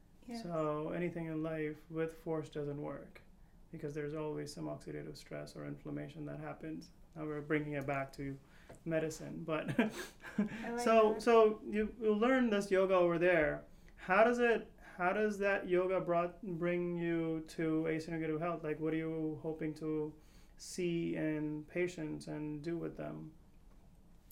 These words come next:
Speaker 1: So what you bring to patients is not only the medical perspective, but you're tre-, teaching them a new way of life. And I think that yoga is an integral part of that,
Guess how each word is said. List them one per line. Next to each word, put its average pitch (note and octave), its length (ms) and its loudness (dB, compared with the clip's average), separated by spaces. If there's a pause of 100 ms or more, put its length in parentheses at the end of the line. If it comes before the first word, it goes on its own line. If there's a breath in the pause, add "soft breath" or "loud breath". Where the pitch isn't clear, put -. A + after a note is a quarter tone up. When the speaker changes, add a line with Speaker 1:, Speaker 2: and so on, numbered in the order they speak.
(160)
Speaker 1:
So C4 160 -4
what B3 180 4
you C#4 160 -2
bring D4+ 260 -2
to C4+ 100 -6
patients A3+ 680 -8 (440 loud breath)
is B3 320 6
not A#3 260 2
only B3+ 220 -2
the A#3+ 80 -2
medical A3+ 380 -4
perspective, A3+ 600 -6
but G#3 100 -8
you're A3 140 -2
tre-, B3 340 -10 (220)
teaching C#4+ 520 -4
them G#3+ 320 -4 (420 loud breath)
a A#3 440 2
new A#3 300 -2
way A3+ 200 2
of G3+ 180 -4
life. G#3 360 -4 (280)
And A#3 280 0
I A#3 140 -2
think C4+ 420 -4
that A3 460 0 (280 loud breath)
yoga A#3 560 2
is A3+ 160 0
an A3 120 -2
integral A#3 400 0
part A#3+ 400 0
of A3+ 180 2
that, G3 420 -4